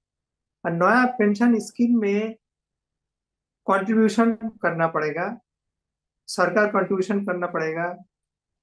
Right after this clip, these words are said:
एम्प्लॉइज का कंट्रीब्यूशन करना पड़ेगा। तो ये कंट्रीब्यूशन अगर कर सकते हैं, अगर उसका फायदा भी है, उसका,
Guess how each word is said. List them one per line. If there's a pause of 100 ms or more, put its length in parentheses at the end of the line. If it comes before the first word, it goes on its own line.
(580)
एम्प्लॉइज
का
कंट्रीब्यूशन
करना
पड़ेगा। (960)
तो
ये
कंट्रीब्यूशन (280)
अगर (440)
कर
सकते
हैं, (920)
अगर (960)
उसका
फायदा
भी
है, (300)
उसका,